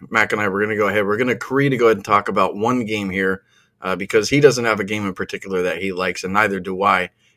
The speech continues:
And our best bets are all circled around one game. So the one game that we're gonna go ahead and talk about here is the Oklahoma City Thunder. That team right now sitting as the tenth seed right now in the West that ha-, they have to win.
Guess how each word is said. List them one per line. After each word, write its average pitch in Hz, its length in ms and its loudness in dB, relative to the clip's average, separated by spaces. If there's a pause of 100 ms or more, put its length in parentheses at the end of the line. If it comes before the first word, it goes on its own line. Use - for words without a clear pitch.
And 98 120 -2
our 95 120 2
best 98 340 -2
bets - 460 -2 (100)
are 90 320 -4
all 95 160 -2
circled 92 400 -6
around 87 300 -6
one 87 220 -8
game. 90 200 -8
So 107 160 -4
the 104 80 -2
one 170 160 0
game 156 160 2
that 110 140 -4
we're 104 120 -2
gonna 104 220 -2
go 101 80 -2
ahead 95 140 -2
and 95 80 -18
talk 95 240 -2
about 90 180 -6
here 92 300 -4 (340)
is 110 120 -6
the 117 60 4
Oklahoma 120 520 0
City 101 320 -4
Thunder. 92 480 -2
That 101 180 -2
team 107 160 -8
right 101 180 -2
now 101 340 -2 (280)
sitting 117 340 -2
as 104 180 -4
the 101 100 -8
tenth 120 320 -4
seed 101 240 -2
right 95 160 2
now 98 260 -4
in 110 200 -6
the 92 80 -2
West 95 400 -2
that 87 140 -2
ha-, 104 140 -6
they 104 160 -2
have 110 220 4
to 87 100 -8
win. 90 320 -4